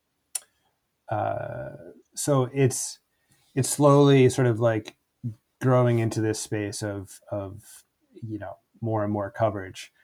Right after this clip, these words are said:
I mean, Sixty Minutes had a, a special on, on psychedelics, um, that aired last summer, or again in October,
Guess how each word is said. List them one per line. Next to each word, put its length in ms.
I 40
mean, 120
Sixty 300
Minutes 340
had 180
a, 180
a 100
special 460
on, 420
on 160
psychedelics, 680
um, 480
that 200
aired 220
last 280
summer, 220
or 320
again 300
in 280
October, 600